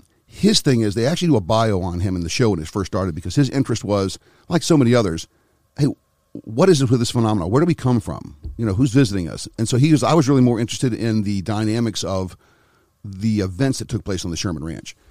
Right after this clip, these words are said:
Um, you know, when you have, he had a, a nephew that came down and, um, on the ranch, this was, I wanna say, probably the second year they had the show on. And he said that he was there with his uncle one night. They were out walking the dogs. He goes, "It was probably dusk.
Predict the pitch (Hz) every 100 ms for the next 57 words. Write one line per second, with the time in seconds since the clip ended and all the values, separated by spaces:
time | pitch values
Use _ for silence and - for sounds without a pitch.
0 | - - _ - 101 98 92 92 - -
1 | 117 110 104 127 131 113 - _ _ _
2 | - _ 143 143 120 107 - 104 95 104
3 | 135 143 123 110 101 95 - 110 92 87
4 | 90 87 _ _ _ _ _ _ _ _
5 | _ _ - 104 95 87 87 78 104 92
6 | 95 120 117 107 104 90 95 - 98 92
7 | 82 90 90 90 85 - - - - -
8 | - _ - - 90 - 104 - 98 87
9 | 95 78 123 90 76 64 - _ _ -
10 | - _ - 110 107 117 113 131 113 110
11 | - - _ _ _ _ _ 127 117 135
12 | 139 107 139 135 113 95 120 117 104 110
13 | 101 90 104 76 50 - _ _ _ _
14 | _ 131 131 - - 139 131 123 104 104
15 | 101 -